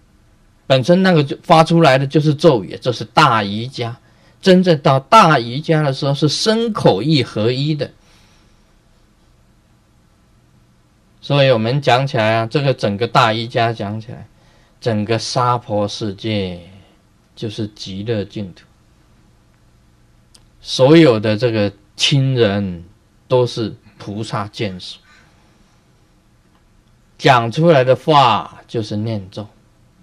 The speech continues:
随便比一个动作就是手印，随便一个意念都是清净的菩萨行。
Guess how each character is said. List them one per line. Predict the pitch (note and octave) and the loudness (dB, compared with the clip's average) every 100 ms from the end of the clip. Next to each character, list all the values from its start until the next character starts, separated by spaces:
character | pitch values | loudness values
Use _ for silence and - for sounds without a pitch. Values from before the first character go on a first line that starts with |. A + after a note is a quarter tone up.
| _ - _ | _ -20 _
随 | - - B2+ D3+ | -14 -4 0 0
便 | F#3+ E3 | 0 0
比 | D3 G2+ | -2 -12
一 | G2+ C3 C#3 | -8 -6 -2
个 | B2+ | 0
动 | D#3+ B2+ A2 | 2 0 -2
作 | B2+ A#2+ G#2+ F#2 F#2+ - - _ _ | 4 4 4 -2 -8 -16 -20 _ _
就 | - A#2 | -10 -8
是 | G2 G2+ | -8 -10
手 | - - F#2+ | -10 -10 -10
印， | G2 - _ _ _ _ _ _ _ _ _ _ _ _ | -16 -18 _ _ _ _ _ _ _ _ _ _ _ _
随 | - - B2+ F3 | -14 -4 2 2
便 | G#3 F3 | 4 4
一 | F#3 | 4
个 | D#3+ | 2
意 | D#3 G#3 G#3 D3+ | 0 0 2 2
念 | C#3+ D3+ B2+ G#2+ F2+ E2 F#2 - | 2 2 2 -2 -6 -12 -18 -6
都 | A#2+ | -6
是 | A2 G#2 | -6 -8
清 | - E3 E3 E3 | -4 0 2 0
净 | E3+ E3 A#2+ | 0 -2 -2
的 | G#2 | -6
菩 | G2 - F#2+ | -8 -16 -14
萨 | A#2 C3 A2+ | -8 -6 -6
行。 | - - | -10 -16